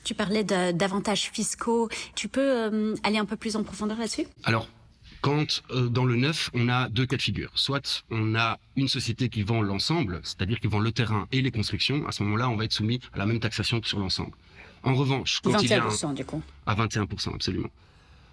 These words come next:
Speaker 2: En revanche, quand il y a, euh, un démembrement, donc c'est-à-dire qu'on, il y a deux sociétés qui vendent, une qui vous vend le terrain, une qui vous vend,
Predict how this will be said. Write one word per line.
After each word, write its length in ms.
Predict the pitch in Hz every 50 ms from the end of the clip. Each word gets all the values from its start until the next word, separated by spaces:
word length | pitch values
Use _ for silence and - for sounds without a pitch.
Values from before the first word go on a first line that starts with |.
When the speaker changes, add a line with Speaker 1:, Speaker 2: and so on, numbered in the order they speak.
| -
Speaker 2:
En 100 | - 127
revanche, 380 | 117 113 107 135 170 196 190 -
quand 220 | - 135 123 -
il 100 | 131 123
y 80 | 127 131
a, 180 | 123 107 - - _ _ _ -
euh, 360 | 107 104 98 98 95 98 92 - -
un 200 | 110 104 98 98
démembrement, 680 | 98 90 123 117 113 110 98 98 104 98 110 147 - - _ -
donc 140 | 98 95
c'est-à-dire 420 | - - - 104 95 104 123 113 -
qu'on, 240 | - 104 101 95 - - -
il 100 | 113 107
y 80 | 101 104
a 20 |
deux 240 | 104 104 180 208 185
sociétés 400 | - 156 151 - 120 - - 123
qui 140 | - 113 98
vendent, 260 | 90 95 95 82 - -
une 160 | 165 180 170
qui 100 | - 151
vous 100 | 131 120
vend 120 | 117 120 113
le 60 | 104
terrain, 300 | - 113 104 110 101 92 -
une 140 | 131 143 131
qui 100 | - 117
vous 100 | 101 98
vend, 220 | 90 101 95 92